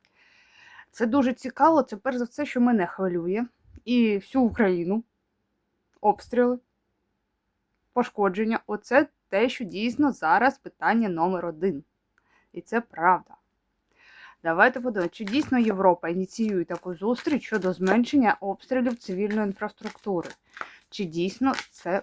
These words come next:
правда? Давайте подивимось. Чи дійсно це правда?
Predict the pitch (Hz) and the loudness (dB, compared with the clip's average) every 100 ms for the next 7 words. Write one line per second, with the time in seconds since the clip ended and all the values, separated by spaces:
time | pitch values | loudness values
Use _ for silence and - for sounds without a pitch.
0 | - - 196 185 156 147 139 156 160 220 | -4 2 4 4 0 -10 -12 -10 -2 -2
1 | 233 - 208 190 202 165 135 101 _ _ | -2 -8 -2 0 0 -2 -10 -14 _ _
2 | _ _ _ _ _ _ - _ _ _ | _ _ _ _ _ _ -20 _ _ _
3 | _ _ - 170 226 240 269 269 - 269 | _ _ -18 -4 -4 -2 -4 -2 4 4
4 | 165 - | 4 -6